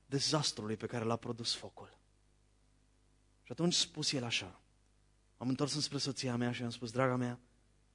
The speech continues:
acum avem de ales între a ne încrede în Dumnezeu și a continua să-L iubim pe El.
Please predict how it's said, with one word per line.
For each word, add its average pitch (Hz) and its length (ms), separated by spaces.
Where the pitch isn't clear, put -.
acum 170 260
avem 151 260
de 131 80
ales 107 480
între 104 180
a 117 40
ne 113 80
încrede 143 380
în 139 100
Dumnezeu 127 680
și - 80
a - 40
continua 113 380
să-L 117 200
iubim 110 400
pe 113 160
El. - 340